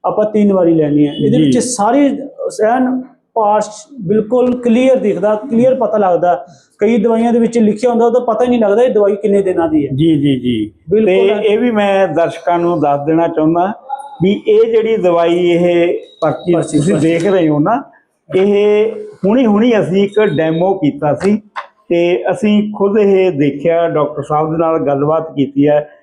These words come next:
Speaker 2: ਵੀਡੀਓ ਬਣਾਈ ਹੈ, ਇਹ ਵੀ ਤੁਹਾਨੂੰ ਵੀਡੀਓ ਵਿੱਚ ਦਿਖਾਵਾਂਗੇ। ਤੇ ਅੱਗੇ ਚੱਲਦੇ ਹਾਂ ਆਪਾਂ ਡਾਕਟਰ ਸਾਹਿਬ, ਤੇ ਕੀ ਕਹੋਗੇ?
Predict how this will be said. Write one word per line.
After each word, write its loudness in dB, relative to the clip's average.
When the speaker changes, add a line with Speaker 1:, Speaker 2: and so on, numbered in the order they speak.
Speaker 2:
ਵੀਡੀਓ 2
ਬਣਾਈ 0
ਹੈ, 2
ਇਹ 0
ਵੀ 0
ਤੁਹਾਨੂੰ 0
ਵੀਡੀਓ 2
ਵਿੱਚ 0
ਦਿਖਾਵਾਂਗੇ। 0
ਤੇ 2
ਅੱਗੇ 0
ਚੱਲਦੇ 0
ਹਾਂ 0
ਆਪਾਂ -2
ਡਾਕਟਰ -4
ਸਾਹਿਬ, -4
ਤੇ 2
ਕੀ 0
ਕਹੋਗੇ? 0